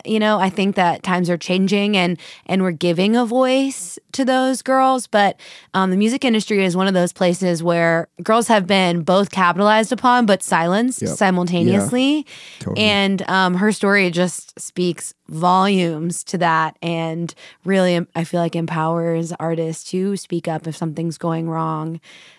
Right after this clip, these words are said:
Speaker 1: Oh, I just love that. I absolutely
Speaker 2: Yeah.
Speaker 1: love that whole
Speaker 2: I know.
Speaker 1: interaction. And Morgan nailed it.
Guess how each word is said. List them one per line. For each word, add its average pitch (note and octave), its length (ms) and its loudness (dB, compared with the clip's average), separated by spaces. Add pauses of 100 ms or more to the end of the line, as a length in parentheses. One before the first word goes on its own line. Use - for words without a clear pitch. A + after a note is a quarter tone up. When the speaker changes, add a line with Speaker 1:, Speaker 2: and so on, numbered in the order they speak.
(160)
Speaker 1:
Oh, B3 400 0
I A#3 160 4
just A#3 240 -2
love G3+ 240 2
that. F3 400 2
I F3+ 80 0
absolutely F#3+ 560 0
Speaker 2:
Yeah. G#3+ 60 2
Speaker 1:
love E3+ 580 -2
that F3 180 -4
whole F3+ 220 -6
Speaker 2:
I E3+ 80 -4
know. - 80 -2
Speaker 1:
interaction. D#3+ 600 -4
And F3 300 -6 (420)
Morgan G3 580 0
nailed F#3+ 320 0
it. F3 380 -2